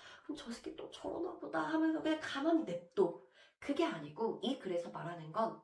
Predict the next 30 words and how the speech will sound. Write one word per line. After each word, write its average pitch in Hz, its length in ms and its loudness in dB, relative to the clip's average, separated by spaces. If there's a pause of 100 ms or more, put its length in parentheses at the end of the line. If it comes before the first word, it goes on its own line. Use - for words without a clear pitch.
다가가서 220 840 -2 (300)
"어, 285 240 4 (300)
너 180 80 -4
오늘 180 200 -4
좀 208 180 -8
피곤해 370 480 2
보인다." 185 680 -6 (260)
이렇게 233 380 2
한마디 370 440 2
던져주려고 320 600 -2
했잖아. 160 520 -14 (300)
근데 320 180 -2
그거랑 262 420 -2
회피하는 349 480 4
거랑 262 240 -4
또 302 140 -2
완전히 165 360 -8
다르단 180 400 -4
말이야. - 340 -12 (120)
그치? 294 340 -10 (260)
자, 160 140 -8
그러면 185 400 0
오 214 160 4
번도 320 260 4
확실하게 349 460 0
우리가 156 240 -2
소거를 269 360 -4
할 311 80 0
수 - 140 -6
있고, 190 460 0